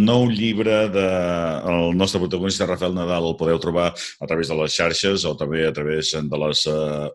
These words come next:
botigues físiques, de les llibreries físiques, que encara puguin estar o que estiguin obertes. Un llibre que val la pena, com tots els de, jo no, no m'agradaria que us quedéssiu només amb aquest darrer, sinó que busqueu enrere i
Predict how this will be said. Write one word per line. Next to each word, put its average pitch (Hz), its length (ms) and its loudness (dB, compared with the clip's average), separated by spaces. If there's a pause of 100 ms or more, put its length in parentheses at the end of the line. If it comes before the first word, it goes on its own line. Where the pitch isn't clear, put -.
botigues 76 480 -2
físiques, 107 380 2
de 120 80 4
les 98 140 6
llibreries 95 280 4
físiques, 104 460 0
que 92 100 0
encara 90 320 4
puguin 92 240 0
estar 87 300 -2 (260)
o 85 80 -6
que 85 140 -6
estiguin 90 480 -2 (360)
obertes. 82 540 -4
Un 87 140 -4
llibre 87 240 0
que 87 100 -4
val 90 240 2
la 80 120 0
pena, 90 340 2
com 90 240 -2
tots 98 260 2
els 85 240 -2
de, 82 140 2 (220)
jo 87 120 0
no, 85 80 -4 (500)
no 113 180 4
m'agradaria 113 440 6
que 110 80 0
us 104 100 2
quedéssiu 101 380 2
només 98 360 2 (360)
amb 90 160 0
aquest 98 200 2
darrer, 175 220 2
sinó 90 260 2
que 90 120 0
busqueu 92 500 2
enrere 92 460 0 (340)
i 85 540 -2